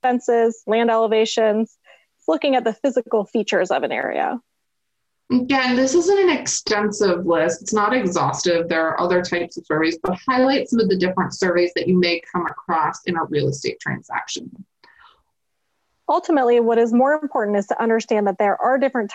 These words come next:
Speaker 1: types of surveys and that your client needs to work with a surveyor to get the survey that is going to provide him or her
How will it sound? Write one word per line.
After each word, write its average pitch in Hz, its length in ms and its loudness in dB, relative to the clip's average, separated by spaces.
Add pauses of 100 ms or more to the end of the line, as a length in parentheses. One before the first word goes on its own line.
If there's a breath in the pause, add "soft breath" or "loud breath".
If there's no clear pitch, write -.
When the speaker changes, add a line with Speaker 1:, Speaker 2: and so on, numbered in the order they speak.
Speaker 1:
types 214 320 -2
of 196 120 -6
surveys 185 480 2
and 214 100 0
that 202 80 2
your 214 140 0 (180)
client 254 260 -2
needs 226 280 0
to 233 80 -2
work 214 240 -2
with 220 140 0
a 202 40 -4
surveyor 214 560 0
to 220 100 -4
get 220 160 -2
the 214 80 -4
survey 220 560 0
that 202 120 0
is 196 160 -2
going 214 160 0
to 190 100 -12
provide 254 480 -2
him 233 260 -2
or 214 60 -2
her 202 380 0